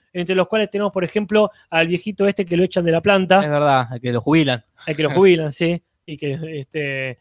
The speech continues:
Speaker 1: también vemos ahí, creo que está Disco Stu.
Speaker 2: Sí.
Speaker 1: Y sentado en la mesa, me parece que está el, el empleado sarcástico.
Speaker 2: Ah, puede ser, no lo vi a ese.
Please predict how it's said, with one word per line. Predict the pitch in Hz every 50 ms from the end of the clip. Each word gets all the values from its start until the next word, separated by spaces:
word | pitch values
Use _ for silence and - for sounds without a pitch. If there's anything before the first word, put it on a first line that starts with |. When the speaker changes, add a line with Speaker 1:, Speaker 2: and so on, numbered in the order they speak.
| _ _ _ _ _
Speaker 1:
también | - 160 170 190 214 214 214
vemos | 214 214 208 202 - -
ahí, | 190 185 202 208
creo | 190 202 175
que | 185
está | - 202
Disco | 190 202 170 - - 170 135
Stu. | - - 233 240 277 277 _ _ _ _ _ _
Speaker 2:
Sí. | - - 139 143 147 151 151 - _ _ _ _ _ _ _ _
Speaker 1:
Y | - 185 185 175
sentado | - 196 196 208 247 240
en | 233
la | 247
mesa, | 262 240 247 226
me | 202 190
parece | 214 233 269 285 262 262 226
que | 214
está | - - 247 247 240 233 220
el, | 196 180 170 165 160 151 151 147 143 143 139 135 135 131 131 139 -
el | 160 156 156 156 156 151 147 147 147 143 143 139 139 139 139 139 139
empleado | 147 147 147 185 202 208 190
sarcástico. | 151 170 165 160 - 170 - - - - 143 139 139 117 - _ _ _ _ _ _ _ _ _ _ _ _ _ _ _ _ _ _
Speaker 2:
Ah, | 143 147 139 135 131
puede | 135 147 143 127
ser, | - - 120 117 113
no | 113 120 123
lo | 123 120
vi | 120 117 117
a | 113
ese. | 113 - - 120 113 -